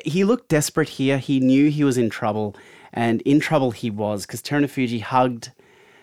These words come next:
the upper body of Kotonowaka and drove him over the bales. This was a pretty straightforward win for Terunofuji.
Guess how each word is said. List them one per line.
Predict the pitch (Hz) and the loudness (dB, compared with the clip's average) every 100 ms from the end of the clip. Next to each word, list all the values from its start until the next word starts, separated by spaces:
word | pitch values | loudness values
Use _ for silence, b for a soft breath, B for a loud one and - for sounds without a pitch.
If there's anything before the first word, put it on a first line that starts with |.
| b | b
the | 123 117 | -4 -2
upper | 110 123 | -2 -4
body | 107 104 101 | -2 -2 -2
of | 98 101 | -6 -10
Kotonowaka | - 104 101 101 98 101 98 | -10 -6 -4 -4 -6 -10 -8
and | 104 98 | -8 -8
drove | - 92 95 95 | -10 -8 -8 -8
him | 110 101 92 | -8 -8 -8
over | - 101 98 | -10 -12 -10
the | 95 | -12
bales. | 90 101 107 110 107 | -6 -2 0 0 -2
This | 165 180 | -2 -4
was | 220 | -2
a | 220 | -4
pretty | - - 123 127 123 117 110 - | -4 -8 -2 0 2 0 -2 -8
straightforward | - 107 95 - - 107 101 | -8 -4 -6 -6 -8 -6 -4
win | 101 | -6
for | 98 104 | -6 -8
Terunofuji. | - 101 101 - 101 110 107 | -8 -6 -6 -8 -8 -8 -12